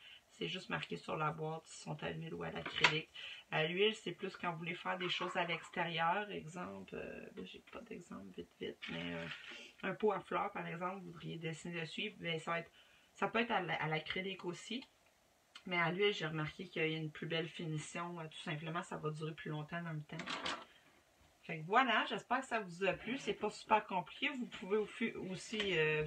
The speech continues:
y aller avec votre imagination, faire des petits lapins, faire des petits poussins. Euh, vous avez vraiment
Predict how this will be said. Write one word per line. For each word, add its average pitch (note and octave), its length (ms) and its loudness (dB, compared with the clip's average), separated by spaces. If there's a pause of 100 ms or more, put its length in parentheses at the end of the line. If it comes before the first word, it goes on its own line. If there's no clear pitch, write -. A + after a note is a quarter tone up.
y D#3+ 80 0
aller D#3+ 120 2
avec F3 120 0
votre E3 200 0
imagination, D#3+ 720 0
faire E3+ 160 2
des D#3+ 100 -6
petits - 240 -10
lapins, E3 520 0 (360)
faire F3 160 8
des F3 80 -2
petits - 220 -12
poussins. F3 840 6
Euh, D3 420 2
vous D#3+ 120 -4
avez D#3 240 2
vraiment D#3+ 500 0